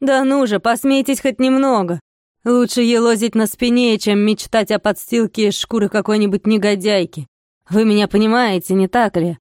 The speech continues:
Подурачишься с минуту, потрешься спиной. Вот и избавишься от скверны, успокоишься. Я, когда верчусь, воображаю себя божьим псом.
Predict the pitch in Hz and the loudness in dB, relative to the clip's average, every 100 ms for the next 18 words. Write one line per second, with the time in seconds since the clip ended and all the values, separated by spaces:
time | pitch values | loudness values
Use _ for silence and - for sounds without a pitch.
0 | _ _ _ 277 226 214 226 208 208 - | _ _ _ -2 0 2 0 -2 -6 -6
1 | 202 - 214 208 196 196 226 - 220 208 | -6 -2 0 0 -2 -4 -4 0 -2 -2
2 | - 196 - 208 202 180 147 _ _ - | -6 -8 -4 -2 0 -2 -6 _ _ -2
3 | 214 208 214 214 190 202 220 202 - 208 | 0 0 2 2 0 0 2 0 -2 0
4 | 190 - - 214 208 196 180 185 185 - | -2 -2 -4 0 2 2 0 -2 -2 -2
5 | 202 - 220 196 - - 151 _ _ _ | -4 -2 -2 -2 -4 -12 -16 _ _ _
6 | - 214 208 208 185 208 190 - - 233 | -2 0 2 0 0 0 0 -2 -4 -4
7 | 202 - _ - 220 233 208 226 208 240 | -4 -10 _ -8 -2 0 0 0 2 0
8 | 202 - 196 220 196 208 220 165 220 220 | 0 -4 -2 -2 0 0 -2 0 -4 -4
9 | - 226 160 156 | -4 -2 -2 -6